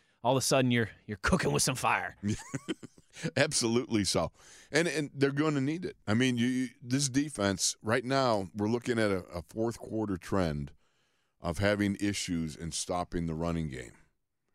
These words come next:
Speaker 2: And, I mean, that, that's simply, you know,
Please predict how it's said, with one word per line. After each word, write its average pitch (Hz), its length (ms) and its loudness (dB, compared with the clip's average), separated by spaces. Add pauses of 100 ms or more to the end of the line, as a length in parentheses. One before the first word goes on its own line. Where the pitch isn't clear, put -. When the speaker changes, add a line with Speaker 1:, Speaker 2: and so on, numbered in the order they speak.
(100)
Speaker 2:
And, 90 160 0
I 90 40 2
mean, 90 240 0 (500)
that, 107 260 0
that's 110 220 0
simply, 107 440 2 (200)
you 107 100 2
know, 101 200 0